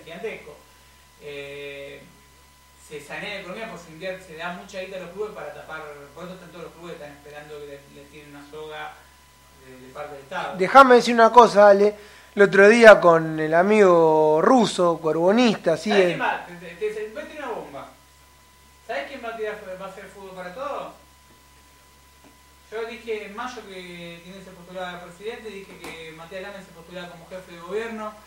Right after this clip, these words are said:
Speaker 1: eh, antes que se postule. Dije, dije un par de cositas que terminó dándose. ¿Saben quién va a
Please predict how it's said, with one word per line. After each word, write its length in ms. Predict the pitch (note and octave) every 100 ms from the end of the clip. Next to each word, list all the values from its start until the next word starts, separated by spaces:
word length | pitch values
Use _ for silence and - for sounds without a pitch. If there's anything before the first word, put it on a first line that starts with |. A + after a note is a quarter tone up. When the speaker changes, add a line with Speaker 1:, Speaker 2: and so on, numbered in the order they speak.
| - _ _ _
Speaker 1:
eh, 460 | D3 C#3+ C#3+ C#3+ D3
antes 220 | D#3 D3
que 80 | C#3
se 120 | C#3+
postule. 520 | D3 D#3 G3+ G3+ G3 G3 - _ _ _
Dije, 1200 | D#3+ E3+ F3 D#3+ D#3 D3+ D3+ D3 D3 D3 C#3+ C#3+ -
dije 140 | G3 G3
un 80 |
par 160 | F3+ F#3
de 60 | F3+
cositas 320 | E3+ G3 F#3
que 100 | D#3
terminó 340 | D3 D3+ D#3
dándose. 360 | D#3+ D#3 D#3 D3 C#3 _ _ _ _ _ _
¿Saben 260 | - B3 G#3+
quién 160 | G#3
va 60 |
a 40 | G3